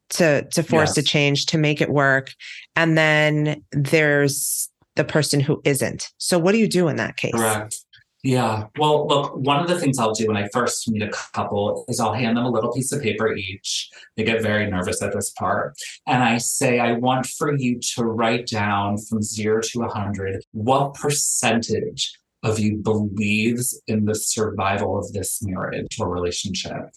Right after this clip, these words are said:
Speaker 2: And I typically won't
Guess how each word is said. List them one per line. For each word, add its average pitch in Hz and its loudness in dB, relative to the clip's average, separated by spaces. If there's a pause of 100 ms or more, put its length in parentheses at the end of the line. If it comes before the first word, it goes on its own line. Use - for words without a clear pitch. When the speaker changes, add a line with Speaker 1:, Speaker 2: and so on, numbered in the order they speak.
(460)
Speaker 2:
And 123 4 (280)
I 127 2
typically 185 0
won't 117 0